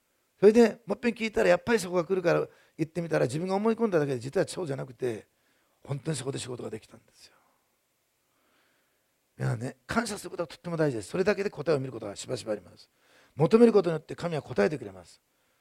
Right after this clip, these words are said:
で、もう一つね、聞くんです。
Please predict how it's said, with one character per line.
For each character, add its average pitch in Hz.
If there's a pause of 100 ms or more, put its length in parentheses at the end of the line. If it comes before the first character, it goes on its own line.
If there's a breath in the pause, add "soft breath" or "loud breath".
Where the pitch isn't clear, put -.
(260)
で、 107
も 170
う -
一 233
つ 156
ね、 98 (880)
聞 -
く -
ん 110
で 104
す。 -